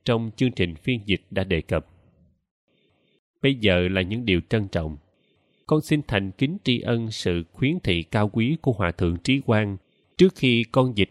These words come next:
bộ luật ngũ phần này. Tôi cảm ơn Ni sư Trí Hải đã cho tôi mượn hai tập đánh máy gồm mười lăm quyển của bộ luật mà Ni sư dịch chưa hoàn tất để tham khảo,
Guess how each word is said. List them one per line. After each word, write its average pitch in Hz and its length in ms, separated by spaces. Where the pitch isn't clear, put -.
bộ 101 160
luật 101 200
ngũ 92 220
phần 87 280
này. 82 260
Tôi 127 340
cảm 98 200
ơn 120 300
Ni 120 120
sư 117 240
Trí 160 320
Hải 98 340
đã 104 140
cho 117 160
tôi 110 240
mượn 90 320
hai 113 180
tập - 260
đánh 120 220
máy 139 280
gồm 85 320
mười 113 140
lăm 139 240
quyển 110 340
của 147 140
bộ 101 200
luật 95 220
mà 98 180
Ni 117 180
sư 123 200
dịch 117 380
chưa 127 120
hoàn 101 240
tất - 340
để 104 160
tham 104 200
khảo, 90 400